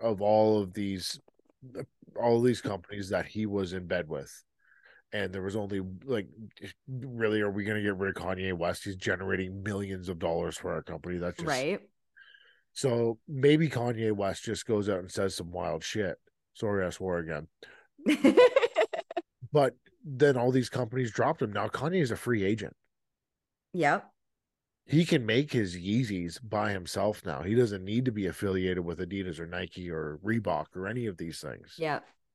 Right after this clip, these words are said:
Speaker 1: He's got more money than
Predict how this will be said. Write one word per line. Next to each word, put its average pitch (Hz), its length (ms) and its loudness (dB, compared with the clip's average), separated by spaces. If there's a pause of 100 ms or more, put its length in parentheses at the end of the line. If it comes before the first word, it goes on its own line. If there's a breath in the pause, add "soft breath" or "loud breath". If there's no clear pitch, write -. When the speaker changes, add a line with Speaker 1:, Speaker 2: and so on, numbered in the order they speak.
(300)
Speaker 1:
He's 147 240 0
got 156 240 4
more 131 320 2
money 123 520 -4 (360)
than 104 420 2